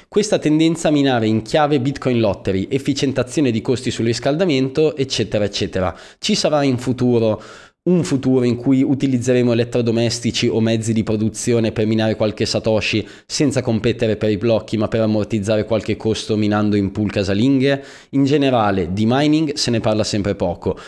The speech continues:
perché soprattutto in Italia è difficile renderlo profittevole, ma è un aspetto di Bitcoin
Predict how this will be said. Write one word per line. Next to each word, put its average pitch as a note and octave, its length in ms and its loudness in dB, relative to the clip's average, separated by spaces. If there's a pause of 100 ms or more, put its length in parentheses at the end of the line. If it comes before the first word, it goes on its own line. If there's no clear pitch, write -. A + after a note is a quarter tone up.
perché A2+ 280 -2
soprattutto A2+ 500 -2
in E3 60 0
Italia G2 340 -2
è G2 60 0
difficile G2+ 560 -2
renderlo F#2 400 0
profittevole, F2+ 760 -4 (160)
ma B2 80 -2
è A#2+ 40 2
un C#3 80 2
aspetto A2+ 340 -2
di E3 80 0
Bitcoin E2+ 420 -4